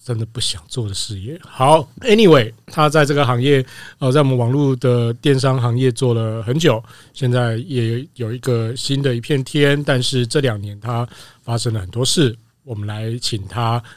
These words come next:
跟我们分享他人生的低谷智慧。这位被我们称为柯南哥，是东道家居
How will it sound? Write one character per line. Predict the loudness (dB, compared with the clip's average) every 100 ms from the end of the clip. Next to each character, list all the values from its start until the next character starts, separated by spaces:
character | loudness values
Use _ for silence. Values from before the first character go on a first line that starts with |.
| _
跟 | 0
我 | 0
们 | 0
分 | 0
享 | 0 -4 -4
他 | -2 -2
人 | -2
生 | -2 -2
的 | -2
低 | -2
谷 | -2 -4
智 | -2 -2
慧。 | 2 2 2 -10 -20 -20 -20 _
这 | 4 6
位 | 6 6 2 -6 _ _
被 | 2
我 | 2
们 | 0
称 | 0 0
为 | 2 2 0 -4 _
柯 | 2 4
南 | 6 4
哥， | 6 8 8 6
是 | 4 4 4 2 0 -2
东 | 4
道 | 4 6
家 | 6 4
居 | 4 2 4